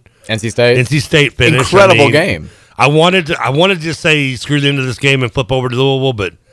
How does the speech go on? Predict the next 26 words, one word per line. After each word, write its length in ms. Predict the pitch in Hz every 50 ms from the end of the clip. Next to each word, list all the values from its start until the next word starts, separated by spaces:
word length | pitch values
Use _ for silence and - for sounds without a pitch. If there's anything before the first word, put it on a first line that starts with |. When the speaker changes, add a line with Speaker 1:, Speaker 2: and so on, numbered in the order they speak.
| _ _ _ _ _ _ _ _ _ _ _ - _ _ -
Speaker 2:
I 40 | -
mean, 100 | 76 98
it 40 | 95
was, 140 | 95 -
it's 120 | - 117 -
kinda 220 | - 208 233 196
hard 280 | 143 143 156 175 143 110
to, 180 | - 78 69 71
'cause 120 | - 104 104
especially 360 | 95 170 202 - - 175 170
with 200 | 147 139 143 -
the 80 | -
way 140 | 135 139 139 127
the 100 | 110 -
first 260 | - 120 123 - -
overtime 440 | 135 123 127 - 135 131 127 127 123
ended 240 | 127 127 123 123 113
with 120 | 113 101
that 120 | 123 107 92
great 220 | 98 110 110 -
three 220 | - 107 113 117 110
from 140 | - - 92
the 60 | 85
corner, 500 | - 113 113 117 117 113 113 113 110 107
and 100 | 95 90
then 140 | 87 85